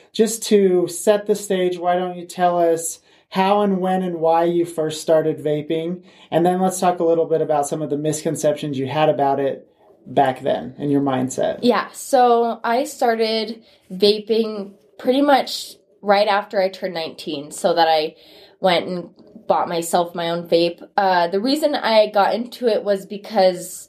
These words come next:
Speaker 2: it's something my friends were doing. It's something everybody was doing, and I felt like there was an amount of peer pressure there that made me feel like, you know, I should go out and buy my own. They would always, they would share it with me, and then they would ask me, "Oh, why don't you just go buy your own?" And I kind of agreed, like,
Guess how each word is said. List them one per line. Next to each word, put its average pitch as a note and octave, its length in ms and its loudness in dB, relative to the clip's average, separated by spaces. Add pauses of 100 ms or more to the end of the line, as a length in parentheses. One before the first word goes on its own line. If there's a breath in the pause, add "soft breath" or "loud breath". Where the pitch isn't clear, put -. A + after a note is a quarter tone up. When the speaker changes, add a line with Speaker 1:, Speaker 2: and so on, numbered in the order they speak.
(140)
Speaker 2:
it's G3 220 -2
something F#3 440 0
my E3+ 140 -2
friends E3+ 320 0
were D#3 100 -4
doing. C#3+ 240 -4
It's - 120 -4
something G3 360 0
everybody A3+ 540 -2
was F#3+ 200 -4
doing, F#3+ 240 2
and F3 80 -6
I F3+ 100 -6
felt F#3+ 220 2
like G3 180 -4
there F#3+ 140 0
was F3+ 200 -10 (260 soft breath)
an G3+ 120 0
amount F#3+ 480 2
of F3+ 280 0 (260)
peer G3+ 280 0
pressure G3 460 -2
there E3+ 420 -2 (540 soft breath)
that F#3 320 0
made G3 160 -2
me F#3 200 -6
feel G3+ 220 4
like, F3+ 380 0 (280)
you G#3 140 -2
know, F3 220 2
I F#3 180 4
should G#3+ 320 -2
go G3 100 4
out D#3 200 0
and - 80 -16
buy D3+ 160 -4
my D3+ 160 -8
own. D3+ 140 -8
They D#3 100 -6
would D#3 160 -2
always, E3+ 480 0
they F#3+ 120 4
would F#3+ 140 4
share A3 240 4
it - 60 -4
with G3 180 -4
me, F3 140 -6
and E3+ 100 -6
then E3+ 120 -6
they E3 120 -4
would E3 100 0
ask D#3 300 0
me, G3+ 100 0
"Oh, C#4+ 120 6
why D4 140 2
don't D4 200 -2
you C#4 100 -8
just C#4 240 -6
go A#3 200 2
buy G#3 160 4
your G3 180 4
own?" G#3+ 160 2
And F3+ 100 -8
I F3 120 -6
kind G#3 240 -4
of G3 60 -8
agreed, A#3 360 -6
like, - 220 -4